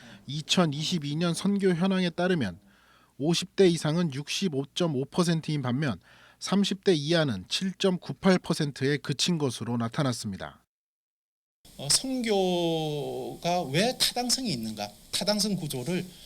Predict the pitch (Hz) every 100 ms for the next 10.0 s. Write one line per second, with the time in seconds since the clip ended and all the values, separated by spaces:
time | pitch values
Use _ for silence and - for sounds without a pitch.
0 | - - 131 113 - 208 202 202 208 220
1 | 220 - - 127 - - 143 147 202 190
2 | 165 - 156 110 113 110 175 185 - 214
3 | 220 - - 135 139 156 147 151 120 117
4 | 226 226 143 151 143 143 127 123 120 110
5 | 110 165 185 202 196 190 214 180 151 135
6 | 123 - 220 151 143 135 113 107 107 98
7 | - - 110 - - - 175 202 220 220
8 | 190 160 120 117 180 180 - - - 117
9 | 113 113 120 131 143 - 190 185 143